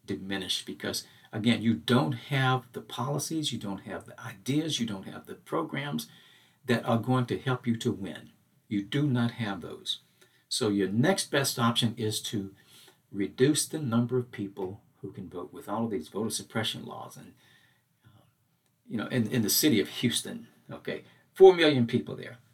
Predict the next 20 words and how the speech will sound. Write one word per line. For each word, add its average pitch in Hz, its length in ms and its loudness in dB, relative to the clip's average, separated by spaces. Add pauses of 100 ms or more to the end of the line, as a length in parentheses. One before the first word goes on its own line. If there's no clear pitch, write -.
(140)
How 196 120 2
many 190 160 6
drop 135 320 0
boxes 131 380 0
can, 139 280 -4
uh, - 80 -18 (680)
in 123 80 2
a 120 60 6
city 139 220 4
that 135 140 4
size? 143 360 -2
One. 101 520 -6 (180)
Count 127 260 -2
them. - 160 -8 (220)
One. 110 540 2 (280)
That's 113 200 0
the 101 100 0
law 98 240 0
they 78 140 -8
passed. - 440 -14